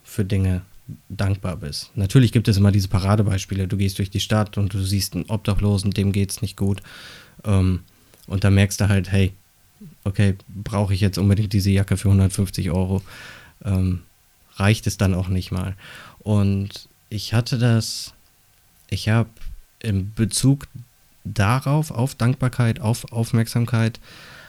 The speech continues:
habe ich meine verstorbene Tante damals gefragt, ähm, <laughs> also vorher, in einem Satz, was das Wichtigste ist, was sie im Leben gelernt hat.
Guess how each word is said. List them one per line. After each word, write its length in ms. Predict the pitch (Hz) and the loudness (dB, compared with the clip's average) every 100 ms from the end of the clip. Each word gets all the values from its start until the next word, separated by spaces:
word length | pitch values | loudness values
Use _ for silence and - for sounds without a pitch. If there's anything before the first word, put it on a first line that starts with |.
| _ | _
habe 340 | - 104 101 107 | 0 0 2 -2
ich 160 | - | -2
meine 640 | 104 104 107 110 104 98 - | 0 4 4 4 2 0 -6
verstorbene 1080 | - - 92 - 110 120 120 107 101 95 98 - - - | -8 -6 -4 -4 -2 0 0 -2 -2 -2 -4 -8 -20 -4
Tante 420 | 127 175 151 107 | -2 0 0 -2
damals 440 | 101 98 101 98 | 0 -2 -2 -4
gefragt, 720 | - 98 - 101 131 160 - - _ - | -6 -8 -4 -2 -2 -6 -12 -20 _ -6
ähm, 440 | 98 101 202 107 - _ _ _ _ _ _ - | -2 0 -2 -4 -8 _ _ _ _ _ _ -4
<laughs> 680 | - - - - - - - | -2 -2 -6 -20 -20 -14 -6
also 180 | 95 | -4
vorher, 440 | 92 - 104 185 117 - - - - - _ _ _ - - - _ _ _ _ _ - | -2 4 6 6 4 -4 -20 -20 -20 -20 _ _ _ -16 -16 -16 _ _ _ _ _ -4
in 180 | 113 107 | 0 2
einem 280 | 104 143 147 | 4 6 6
Satz, 400 | 120 127 - 104 | 4 2 0 0
was 200 | 107 - | 0 2
das 240 | 110 98 | 0 2
Wichtigste 500 | 113 139 139 131 - | 0 0 -2 -4 -4
ist, 260 | 104 113 - | -4 -2 -4
was 120 | 104 | -2
sie 100 | 107 | 0
im 100 | 107 | 2
Leben 280 | 107 113 110 | 2 2 2
gelernt 400 | 104 101 98 95 | 4 4 4 2
hat. 240 | 95 - | -2 -8